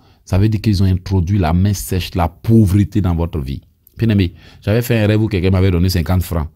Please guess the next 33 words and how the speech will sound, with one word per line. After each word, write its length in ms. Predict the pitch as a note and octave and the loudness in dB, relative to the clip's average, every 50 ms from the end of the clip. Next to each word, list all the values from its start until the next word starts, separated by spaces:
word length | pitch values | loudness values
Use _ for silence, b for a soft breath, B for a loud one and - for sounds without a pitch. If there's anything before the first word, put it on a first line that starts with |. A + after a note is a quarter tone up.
| b b b b b | b b b b b
Et 80 | A2 G#2 | -2 0
je 60 | G#2 | 2
me 140 | G2+ G2 F#2+ | 2 2 2
rappelle 260 | F#2+ F#2 G#2 G#2 G2+ | 2 0 0 -2 -2
qu'à 140 | - F#2 F2 | 0 -2 -2
cette 180 | - G#2 F#2+ | -2 -2 -2
époque, 320 | G2 D#2+ - - F#2 - G2 | -2 -4 -2 -4 -6 -4 -2
la 160 | F2 E2 F2 | 0 0 0
galère 320 | D#2+ E2+ E2+ F#2 F#2+ F#2 | 0 0 2 2 2 2
m'avait 240 | F#2 F2+ F2 F#2+ G2 | 2 2 2 2 0
vraiment 300 | F#2 E2+ F2+ D#2+ F2 F2 | 2 0 0 0 0 0
bien 160 | F2 G2 F#2+ | 2 0 0
chicoté. 480 | F#2 - D#2 - D2+ - - D2 D2 B B B B B B B | 0 -2 -6 -8 -8 -8 -6 -8 -8 B B B B B B B
Ça, 260 | - - C3+ A#2 A#2+ | -4 -2 0 0 0
ce 160 | B2 - A2 G2 | 0 -2 -4 -4
sont 160 | - A2+ A2 | -4 -4 -2
des 160 | G#2 F#2+ F2+ | -2 0 0
rêves 320 | E2+ F#2 F#2+ F#2+ F2+ - - b b b b b b | 0 0 -2 -2 -4 -6 -10 b b b b b b
qui 120 | - A2 G2 | -2 0 2
montrent 400 | F#2+ F#2+ G2+ G2+ G2 F#2 - - | 2 2 2 0 -2 -6 -8 -4
que 100 | - F2+ | 0 0
l'ennemi 460 | F2+ F2+ F2 E2+ E2 E2+ F2 F#2+ F#2 | 2 2 2 2 2 2 2 2 2
veut 100 | F2+ G2 | 2 0
vous 240 | F#2 E2+ F2+ F2 F#2 | 0 0 -2 -2 -4
appauvrir. 1160 | - - - _ - - A#2+ A#2 A2+ A2 G2+ F#2 G#2+ A2 A2+ G#2+ G2+ F#2+ F2+ E2+ D#2+ D2+ C#2+ - B B B B B B B B | -4 -6 -10 _ -2 2 4 6 6 6 4 2 2 4 4 4 4 4 2 2 0 -2 -6 -10 B B B B B B B B
Même 160 | C3+ C#3+ C#3 | 0 2 2
si 140 | C3+ D3 C#3+ | 2 2 2
vous 100 | C#3+ C#3+ | 2 2
ramassez 380 | C3 A#2+ A#2+ A2+ - - C3+ | 2 2 2 0 0 0 2
beaucoup 480 | C3 A#2 A#2 A#2 E3 E3+ D3+ - F3+ D#3 | 2 2 4 4 4 4 4 2 2 2
de 80 | D3+ | 2
pièces 320 | - - - C#3+ D3 C3 - | 0 0 -2 -4 -4 -4 -4
d'argent 340 | G#2 G2+ G2 F#2+ G2+ A2 | -4 -4 -2 -2 -4 -6